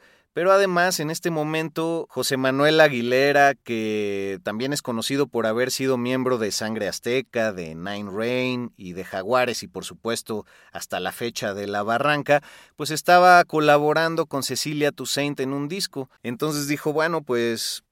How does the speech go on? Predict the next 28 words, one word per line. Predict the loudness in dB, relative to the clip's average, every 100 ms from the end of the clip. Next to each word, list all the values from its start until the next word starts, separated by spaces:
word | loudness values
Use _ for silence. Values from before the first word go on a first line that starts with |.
| _
es | -6 -2 0
hora | 4 6
de | 4 2
hacer | 0 0 2
este | 0 -2 -4
disco | -4 -6 -4
imaginario | -4 -6 -10 -6 -4 -2 -4
con | -6 -8 -4
solo | -2 0
dos | 0 2 0 -2
temas | -2 0 -2 -2 -6
que | -10 -8
tengan | -6 -6 -4 -4
letra | -4 -4 -2 -2 -4
y | -12
todos | -2 0 0
los | -2
demás | -6 -6 -4 -4 -6 _ -20 _
instrumentales". | -10 -8 -8 -10 -10 -8 -8 -8 -10 -14 -14 _ _ _ _
Entonces, | -14 -6 0
además | 0 0 0 0 2
de | 2
los | 2 -2
antiguos | -2 -6 -2 -2 -2
miembros | -2 -2 -2 0
de | 0
La | 0
Barranca, | 0 0 0 -2 -4 -6